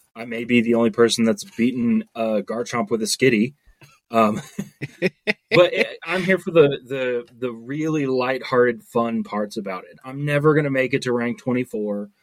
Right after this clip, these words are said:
I may make it to rank seven because I have to do a certain amount of battles to do my, um, research tasks and things like that.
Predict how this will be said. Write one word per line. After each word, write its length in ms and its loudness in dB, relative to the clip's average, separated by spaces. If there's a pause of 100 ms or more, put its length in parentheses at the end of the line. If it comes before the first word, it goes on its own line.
(380)
I 400 -4
may 400 2
make 280 0
it 140 -6
to 120 -2
rank 300 -2
seven 500 2
because 320 -2
I 80 0
have 320 -8
to 80 -8
do 140 -2
a 40 0
certain 260 -2
amount 220 -2
of 60 -8
battles 440 -6
to 120 -12
do 240 -6
my, 440 -6 (440)
um, 400 2
research 480 -2
tasks 420 -4
and 100 -2
things 200 -2
like 140 -4
that. 200 -8